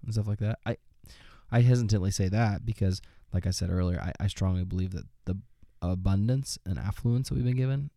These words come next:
could not be of God. It could have been spiritual warfare that Satan put in America's life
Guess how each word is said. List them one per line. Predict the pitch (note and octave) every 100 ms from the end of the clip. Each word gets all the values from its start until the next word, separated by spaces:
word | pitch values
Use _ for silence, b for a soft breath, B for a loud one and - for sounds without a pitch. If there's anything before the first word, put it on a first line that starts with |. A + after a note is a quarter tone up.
| _ - _ _
could | - A2 G2+ G2+
not | G2+ G2+ G2+ - - -
be | F2 D#2+ F#2+ - - -
of | F#2
God. | F#2 D#2+ - - - _ _ - b b b b b b b -
It | G#2+
could | - A2
have | G2+ F2
been | F2+
spiritual | F2+ - F2 -
warfare | C#2+ F2+ - - G#2+ - - _ _ _ - -
that | F2 E2+ -
Satan | - - G2 D#2+ F#2+
put | - F#2
in | F2+ F2+ -
America's | E2+ F#2 F#2+ - F#2+
life | G2 F#2 F#2 -